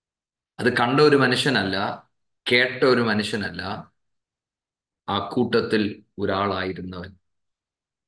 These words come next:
ശിഷ്യന്മാരിൽ ദൈവം തിരഞ്ഞെടുക്കപ്പെട്ടവൻ, ദൈവത്തിന്റെ പ്രവൃത്തികൾ കണ്ടവൻ, ദൈവശബ്ദം കേട്ടവൻ. ദൈവമക്കളെ, പക്ഷേ യൂദാ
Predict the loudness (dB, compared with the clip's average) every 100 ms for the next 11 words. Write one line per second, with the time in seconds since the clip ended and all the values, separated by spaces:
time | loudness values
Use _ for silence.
0 | _ -16 -10 -4 -2 0 0 2 2 0
1 | -6 _ _ _ _ -6 0 2 2 2
2 | 4 4 2 0 0 0 -2 -4 -4 -4
3 | -6 -6 -6 -8 _ _ _ _ _ _
4 | _ 0 2 2 2 2 0 0 0 0
5 | 0 0 0 -2 -6 -6 -10 -14 _ _
6 | _ _ -4 0 2 2 2 0 -2 -2
7 | -2 -4 -2 -2 -2 -8 -10 -16 _ _
8 | _ _ _ _ _ -6 -4 0 2 2
9 | 0 -8 _ _ _ _ -4 2 2 2
10 | -4 _ _ -10 0 2 2 2 2 0
11 | -4